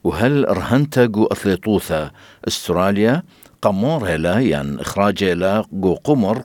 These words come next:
قربة إسري وأربع مليار شتائيث أخشبان خرايا أثرايا إخراج أربع سر مليار على المشينة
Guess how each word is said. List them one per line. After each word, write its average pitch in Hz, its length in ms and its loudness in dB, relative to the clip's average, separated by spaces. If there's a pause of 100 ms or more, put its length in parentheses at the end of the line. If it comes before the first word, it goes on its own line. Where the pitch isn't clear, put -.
قربة 90 380 0 (220)
إسري - 320 0
وأربع 107 680 2 (280)
مليار 92 720 2
شتائيث 85 720 -2 (360)
أخشبان 90 720 -2
خرايا 104 540 0 (160)
أثرايا 85 600 -2 (260)
إخراج 87 400 -2
أربع 82 340 -2
سر 110 240 0
مليار 92 640 2 (260)
على 95 140 0
المشينة 80 840 -2